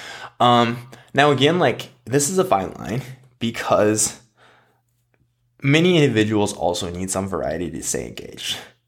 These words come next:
And a huge piece of all of this, just like everything with nutrition, uh,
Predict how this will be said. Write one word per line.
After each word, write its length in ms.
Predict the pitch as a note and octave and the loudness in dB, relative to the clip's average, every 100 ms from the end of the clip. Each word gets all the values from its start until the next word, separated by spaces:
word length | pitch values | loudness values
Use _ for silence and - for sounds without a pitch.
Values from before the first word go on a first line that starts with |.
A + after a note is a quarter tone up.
| _ _ - | _ _ 0
And 460 | A#2 A#2 A#2+ A#2+ - - _ _ _ | 4 6 4 2 -6 -12 _ _ _
a 100 | A2+ | -10
huge 440 | - - E3 E3+ - | -8 -4 -2 -2 -6
piece 300 | - A#2 A#2 | -4 -2 -2
of 80 | F2 | -2
all 200 | C2+ F2+ | -4 0
of 60 | |
this, 220 | A#2+ D3+ | 0 0
just 180 | - G#2+ | -2 0
like 100 | D#3 | 2
everything 320 | A#2+ A#2+ A#2+ | 0 0 0
with 80 | G2+ | 0
nutrition, 640 | F2 E2 E3+ D#3+ A#2 A2+ A#2+ - - - - _ | -4 -2 -2 0 -2 -4 -8 -20 -20 -20 -20 _
uh, 140 | - | -10